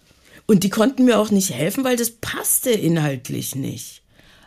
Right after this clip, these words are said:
Also die konnten nicht meinen Text übernehmen. Das war total bescheuert. Und ich sagte dann, „Ich weiß jetzt auch nicht mehr.“ <laughs> Und, und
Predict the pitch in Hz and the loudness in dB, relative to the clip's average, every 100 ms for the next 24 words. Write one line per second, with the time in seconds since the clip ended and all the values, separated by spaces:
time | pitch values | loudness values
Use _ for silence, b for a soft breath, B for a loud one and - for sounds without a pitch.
0 | - 175 160 156 - 175 190 220 247 202 | -2 -2 0 -4 -4 0 0 2 2 2
1 | 170 165 151 147 143 190 - - 151 147 | 2 0 0 -2 -4 -6 -8 -6 -4 -2
2 | 139 143 147 - - 151 175 175 170 175 | 0 0 0 -2 -4 -6 -6 -6 -8 -10
3 | 170 196 208 190 277 320 175 147 B B | -6 -6 -6 -8 -8 -6 -6 -8 B B
4 | B - 180 - 185 - 180 180 - 196 | B -4 -4 -2 -2 -2 -2 -4 -2 0
5 | 185 185 185 B B - - 123 147 147 | 0 -2 -6 B B -20 -14 -12 -10 -10
6 | 147 147 143 127 139 135 131 _ _ _ | -8 -6 -6 -8 -12 -12 -14 _ _ _
7 | _ _ _ _ _ - 508 453 466 440 | _ _ _ _ _ -8 -4 -2 -2 -4
8 | 370 - - - - - - - - - | -8 -4 0 0 -2 -12 -18 -20 -20 -8
9 | - 311 202 - - 185 185 B B B | -2 0 -2 -4 -2 -2 -2 B B B
10 | B - 170 170 | B 0 2 2